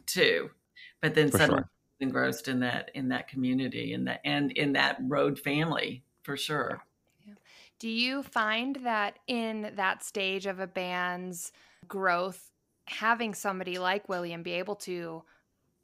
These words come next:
Speaker 3: call th-, them by name and speak specifics about their songs and the music is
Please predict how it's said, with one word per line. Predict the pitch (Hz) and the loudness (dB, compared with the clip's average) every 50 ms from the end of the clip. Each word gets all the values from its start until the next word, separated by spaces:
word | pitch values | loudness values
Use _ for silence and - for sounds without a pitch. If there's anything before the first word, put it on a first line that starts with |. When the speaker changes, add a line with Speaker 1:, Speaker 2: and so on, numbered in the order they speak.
| _ _ _ | _ _ _
Speaker 3:
call | - - 208 202 190 190 180 | -2 2 4 4 4 4 2
th-, | 185 190 190 - - 185 | 0 -2 -4 -4 -6 -6
them | 202 196 190 185 | -4 -2 -2 0
by | 175 180 175 180 | 2 2 0 0
name | 180 175 170 165 165 160 160 160 | -2 -4 -4 -6 -6 -6 -8 -8
and | 160 160 156 160 156 - - _ _ _ _ _ _ - | -8 -8 -8 -10 -12 -14 -18 _ _ _ _ _ _ -20
speak | - - - - - 208 185 - - | -16 -14 -10 -6 -4 -4 -4 -6 -8
specifics | - - 208 175 - - 202 - 196 180 - | -8 -6 -6 -4 -2 -4 -4 -4 -4 -8 -6
about | - 190 180 165 165 - | -4 -2 -2 -2 -2 -2
their | 185 180 175 | -6 -6 -6
songs | 175 - - 185 175 170 165 165 165 170 175 175 | -4 -2 0 2 2 2 2 0 -2 -4 -6 -8
and | 180 175 170 | -8 -8 -6
the | 170 | -6
music | 170 170 170 175 170 - 175 170 170 - - - - - - - - _ _ - | -6 -6 -6 -6 -6 -6 -6 -6 -8 -10 -16 -20 -20 -20 -20 -20 -20 _ _ 4
is | 208 208 208 196 190 185 180 180 - - - | 6 6 6 6 2 -2 -4 -6 -8 -8 -10